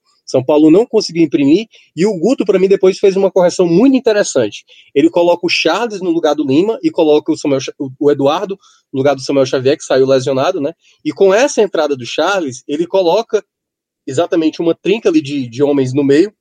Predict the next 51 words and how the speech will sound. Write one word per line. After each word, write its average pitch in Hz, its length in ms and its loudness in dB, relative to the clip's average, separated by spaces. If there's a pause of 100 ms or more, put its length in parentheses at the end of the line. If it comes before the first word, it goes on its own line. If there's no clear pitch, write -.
(640)
com 139 100 -2
Sobral, 151 540 0 (340)
Fabinho 131 520 -2 (200)
e, 135 80 -6
no 151 100 -6
caso, 131 260 -2
o 156 60 -6
Charles. 180 420 -4 (260)
O 135 60 -8
Ceará 165 300 0
se - 120 -8
protege 196 640 0
mais 175 380 -6 (240)
e 160 120 0
aí 165 160 2
o 185 60 -8
jogo 180 380 0
do 175 100 -12
São 185 200 -6
Paulo, 123 280 -4
que 143 100 -20
fluía 180 460 -2
muito 165 240 0
no 151 100 -4
primeiro 151 320 -2
tempo, 151 320 0 (400)
né, 135 100 0
a 147 120 0
queda 151 320 2
da 147 80 4
velocidade 135 440 0
do 135 60 -8
São 151 180 -4
Paulo, 156 240 0 (360)
fez 190 360 0
o 185 60 -8
Ceará 156 420 0
fech-, - 340 -6
se - 180 -14
fechar 175 320 0
muito 185 200 -6
bem. 139 240 0 (300)
E 254 80 -2
aí, 247 240 0
durante 175 400 0
a 254 40 -2
transmissão 180 420 -2
da 175 80 0
rádio, 185 160 0
eu 180 60 -2
falei: 160 340 0